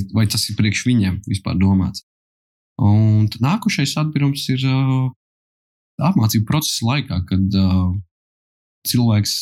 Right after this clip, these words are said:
varbūt īsti nav, ne, es neteikšu, ka spējīgs, bet, ā, varbūt nav īsti tik gatavs, lai izpildītu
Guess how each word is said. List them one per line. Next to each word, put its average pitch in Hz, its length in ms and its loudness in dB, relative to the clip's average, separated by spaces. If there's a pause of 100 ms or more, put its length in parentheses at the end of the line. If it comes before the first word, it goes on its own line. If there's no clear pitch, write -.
varbūt 113 540 0
īsti 110 340 -2
nav, 113 380 0 (800)
ne, 117 240 2
es 113 160 -2
neteikšu, 120 320 -2
ka 107 80 -2
spējīgs, 110 680 -4
bet, 107 280 -4
ā, 107 160 2
varbūt 107 340 -2
nav 113 220 2
īsti 110 340 -2
tik 104 160 -2
gatavs, 95 540 -2
lai 95 640 2 (720)
izpildītu 95 840 0